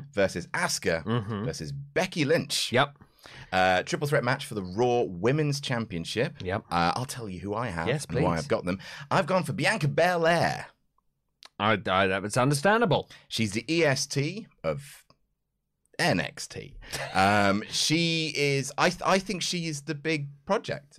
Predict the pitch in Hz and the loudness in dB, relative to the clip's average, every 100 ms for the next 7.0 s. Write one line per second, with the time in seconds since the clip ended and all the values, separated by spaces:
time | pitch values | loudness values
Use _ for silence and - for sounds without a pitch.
0 | - 107 123 165 - - 135 131 - 113 | -2 0 2 0 0 0 2 0 -2 -2
1 | 107 98 117 107 104 95 107 107 107 104 | 0 0 -4 0 0 -2 -4 -10 -4 -2
2 | 98 92 101 131 147 - - - - 90 | -2 0 2 2 0 -10 -20 -10 -6 0
3 | 95 92 - 92 90 87 90 90 90 87 | 2 0 -2 0 2 0 -2 -4 -2 -2
4 | 82 80 78 80 80 73 98 147 180 190 | -2 -4 -6 -6 -8 -4 -4 -2 -2 -4
5 | 190 - 117 113 165 - 85 82 80 - | -4 -8 -4 0 0 -2 -4 -4 -6 -8
6 | 78 73 78 - 139 160 147 160 156 | -8 -6 -8 -4 -2 0 0 2 2